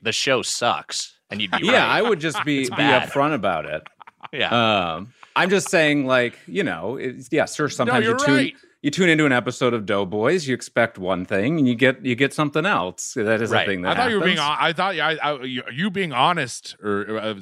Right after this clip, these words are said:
Speaker 3: or just earnest was, uh, was throwing me off. I was, I was shocked. But, uh, you're right.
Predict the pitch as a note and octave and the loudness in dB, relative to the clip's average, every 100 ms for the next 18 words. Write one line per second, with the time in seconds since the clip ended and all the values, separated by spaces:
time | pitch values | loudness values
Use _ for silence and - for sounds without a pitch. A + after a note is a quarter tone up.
0 | G#2 G#2+ G2+ G#2 G2 A#2 - C3+ D3+ F#2+ | -10 -8 -4 -4 -4 -8 0 2 2 -2
1 | - - G#2 G2+ G2+ G2 F#2+ F#2+ F2+ G2 | -6 -4 0 0 2 0 0 0 -4 -6
2 | _ _ _ _ _ _ - G2+ - B2 | _ _ _ _ _ _ -10 -8 -2 2
3 | C#3 C3 A2 A2+ D#3 - - - F#2+ G2+ | 2 2 0 2 2 0 -10 -10 -6 -6
4 | - - A#2 G#2 - C#3 - - - - | -6 -6 -6 -4 0 0 0 -4 -16 -18
5 | _ _ _ _ - - - D3+ D#3 E3 | _ _ _ _ -20 -18 -2 0 2 2
6 | G3+ B3 C4+ | 2 0 -2